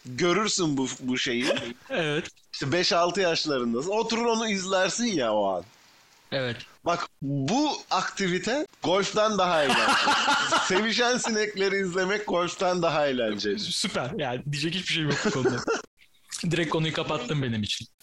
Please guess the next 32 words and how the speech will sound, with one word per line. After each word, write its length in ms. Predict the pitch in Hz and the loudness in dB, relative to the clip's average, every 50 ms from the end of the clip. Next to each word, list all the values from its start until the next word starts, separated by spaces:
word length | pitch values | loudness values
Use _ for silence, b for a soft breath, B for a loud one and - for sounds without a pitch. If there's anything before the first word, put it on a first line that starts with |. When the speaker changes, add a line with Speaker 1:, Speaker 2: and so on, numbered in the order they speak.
| - - | -4 -2
Speaker 2:
Abi 220 | 175 185 180 208 | 0 0 2 2
hemen 260 | 240 233 208 190 190 | 2 2 4 2 2
geçiyorum 460 | 190 190 - - 185 156 120 104 98 | 2 2 2 2 2 2 0 0 -2
ben. 140 | 107 104 120 | -4 -6 -4
Golf 220 | 151 185 185 175 - - - | -2 -2 0 -2 -2 -4 -4
falan 240 | 175 165 160 156 165 | -2 -2 0 -2 -2
sallanıyor. 500 | - - 147 123 107 98 120 170 147 147 | -2 -2 -2 -2 -2 -2 -2 0 0 2
Speaker 1:
Evet. 260 | 135 120 110 101 - - - | 2 0 0 -2 -6 -4 -4
Bugünkü 420 | 175 208 185 202 202 196 - 202 | -2 -2 0 0 0 0 0 0
mevzumuz 680 | 175 175 185 180 170 156 170 170 175 196 214 190 165 151 | 2 2 2 2 2 2 2 2 2 0 0 -2 0 0
bu. 220 | 139 117 107 92 117 127 | 0 0 0 -2 -6 -8
Bokunu 460 | 127 120 151 156 - 165 175 180 175 | -4 -2 -2 0 0 0 -2 0 0
çıkaranlar 720 | - - - 143 120 113 110 104 101 98 95 90 90 85 | -2 -2 0 0 0 0 0 0 -2 -2 -2 -2 -2 -2
yani. 280 | 85 85 80 78 80 80 80 - B B B B B | -2 -2 -4 -4 -6 -8 -14 -20 B B B B B
Spor 420 | - - - - - - 233 226 196 | -10 -6 -6 -6 -2 0 0 2 4
oyunları 520 | 170 156 151 147 143 147 147 151 165 165 | 2 2 2 2 2 2 0 0 0 0
da 220 | 196 202 185 - - - - | 0 0 0 -2 -2 -2 0
en 240 | 170 175 175 160 | 0 2 2 2
büyük 200 | 139 143 147 135 | 0 0 -2 -2
suçlularından 920 | - - 143 131 - - 131 131 123 120 117 117 117 123 131 143 147 131 | -4 -4 -4 -4 -4 -2 -2 0 0 0 0 0 0 0 0 0 0 0
birisi. 340 | 123 113 110 104 - - 180 | 0 0 -2 -2 -2 -4 -4
Speaker 2:
Hemen 220 | 165 165 165 160 156 | -2 -2 -2 -2 -4
bir 40 | |
tane 260 | - 175 160 156 147 147 | -4 -4 -4 -2 -2 -2
bokunu 240 | 143 - 160 156 | -2 -2 -2 -4
çıkaran 300 | 143 - - 151 143 147 | -4 -2 -2 -2 -2 -2
söyleyeyim 380 | 147 - 160 147 151 147 139 123 | -2 -2 -2 -2 -2 -2 -2 -2
mi 60 | 113 | -2
sana 220 | - - 113 107 107 | -2 -2 -2 -2 -2
mesela? 360 | 107 - - 143 196 269 B B B B B B B _ _ _ - - - - | -4 -2 -2 -2 -2 -2 B B B B B B B _ _ _ -20 -20 -10 -6
Araba 260 | - 170 180 175 180 160 | -4 -2 0 0 0 0
yarışları. 460 | 123 104 - - - 87 - - | 0 0 -2 -2 -2 -4 -6 -8